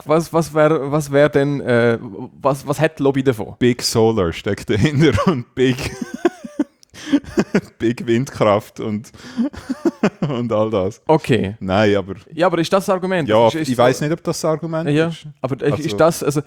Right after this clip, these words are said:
Speaker 1: ist das die Lobby? Hint-, was, was sollte hinter der Ökolobby stecken? Ist, ist es, sind's Solarkraft und, und Windkraft und weiss nicht was?
Speaker 2: Ich,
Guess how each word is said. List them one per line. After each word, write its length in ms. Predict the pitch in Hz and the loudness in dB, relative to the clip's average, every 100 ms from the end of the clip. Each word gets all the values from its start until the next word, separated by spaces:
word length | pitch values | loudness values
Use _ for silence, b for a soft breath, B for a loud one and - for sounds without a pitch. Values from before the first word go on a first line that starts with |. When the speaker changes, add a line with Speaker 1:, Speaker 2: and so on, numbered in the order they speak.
| b | b
Speaker 1:
ist 200 | - - | -10 0
das 180 | 156 151 | 0 2
die 80 | 151 | 0
Lobby? 180 | 147 110 | -2 -2
Hint-, 280 | 139 135 - | -4 -4 -2
was, 420 | 135 160 - - | -2 -2 -6 -2
was 260 | 143 160 | 0 0
sollte 200 | - 160 | 0 0
hinter 260 | 170 160 139 | 0 -2 -4
der 160 | - 113 | -4 -4
Ökolobby 460 | 139 - 127 113 | -2 0 0 -2
stecken? 360 | 110 101 - 101 | -2 -2 -2 -4
Ist, 140 | 101 | -4
ist 220 | 135 135 | -4 -2
es, 160 | 143 - | -2 0
sind's 240 | 202 226 | 0 0
Solarkraft 1000 | - - 170 147 139 175 - 156 156 - | -4 -2 0 2 2 0 0 -2 -2 -6
und, 260 | 120 139 143 | -6 -4 -4
und 300 | 135 131 - | -4 -4 -2
Windkraft 560 | 156 175 - 147 147 147 | -2 -2 2 0 2 -2
und 80 | |
weiss 200 | 131 139 | 0 0
nicht 100 | 143 | 0
was? 220 | 104 95 | -2 -4
Speaker 2:
Ich, 120 | - | -8